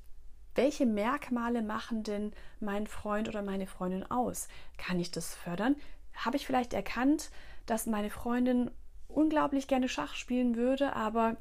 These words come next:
ich kann's noch nicht? Oder sie findet sonst niemand, mit dem sie Schach spielen könnte? Welche Option habe ich? Naja, ich könnte zum einen entweder selber Schach spielen lernen, wenn ich Gefallen daran habe, oder ich könnte es zumindest mal probieren.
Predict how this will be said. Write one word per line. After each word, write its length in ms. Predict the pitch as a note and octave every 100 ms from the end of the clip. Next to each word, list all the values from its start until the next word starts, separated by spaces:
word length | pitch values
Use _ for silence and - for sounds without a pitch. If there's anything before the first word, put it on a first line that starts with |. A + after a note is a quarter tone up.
| - - - - - C#4 - -
ich 140 | A3+
kann's 340 | - - C#4+
noch 160 | D4 D4+
nicht? 360 | D4+ F4 - - - - -
Oder 320 | - A#3+ B3
sie 120 | A#3+ A#3
findet 340 | - C4 D4
sonst 300 | - C#4 -
niemand, 200 | C4 B3+
mit 100 | A#3+
dem 120 | A#3
sie 80 | G#3+
Schach 280 | - A3+ -
spielen 680 | - G#3+ G#3 G#3 G#3 A3+ C4+
könnte? 720 | - A3+ B3+ D4 - E4+ E4+ - -
Welche 520 | - - A#3+ A#3+ B3
Option 420 | - - A3 F#3+
habe 240 | A3+ - E4+
ich? 260 | F#4+ - - - - - - -
Naja, 280 | G#3+ B3+ A#3+
ich 120 | F#3
könnte 220 | - G#3+
zum 180 | G#3 G3+
einen 240 | G3 G#3 G#3
entweder 240 | G3 G3
selber 260 | F#3+ F#3 F#3
Schach 300 | - F#3+ -
spielen 340 | - F#3+ F#3
lernen, 320 | F3+ F3+ G#3+
wenn 120 | A#3+
ich 140 | C4 -
Gefallen 360 | C4+ - C4
daran 260 | C4+ C#4+ C#4
habe, 120 | C#4+
oder 60 | G#3+
ich 80 | -
könnte 160 | G3+
es 60 | -
zumindest 320 | G3+ G3 -
mal 60 | F#3+
probieren. 500 | - F#3 G#3+ C4+